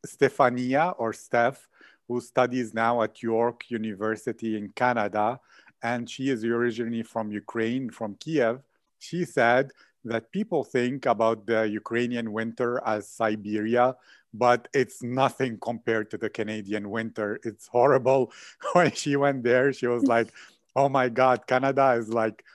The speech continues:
Speaker 1: way, way worse than the, what people think," because in Ukraine, actually, it's more of that London stereotype where, yes,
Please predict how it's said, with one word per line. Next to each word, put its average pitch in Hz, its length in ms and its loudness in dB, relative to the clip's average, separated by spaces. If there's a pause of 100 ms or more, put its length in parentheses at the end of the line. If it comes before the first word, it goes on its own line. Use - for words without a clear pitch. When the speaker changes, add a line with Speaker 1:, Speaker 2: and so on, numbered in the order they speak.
(160)
Speaker 1:
way, 139 380 2
way 131 260 2
worse 131 520 2
than 113 300 -2
the, 117 220 -2 (320)
what 113 360 -2
people 143 300 0
think," 151 400 0
because 117 300 0
in 120 100 -2
Ukraine, 131 520 -2
actually, 160 580 -2
it's 135 260 -6
more 139 380 0
of 110 180 -4
that 120 260 2 (440)
London 127 540 0
stereotype 120 880 0
where, 117 180 0
yes, 120 400 -2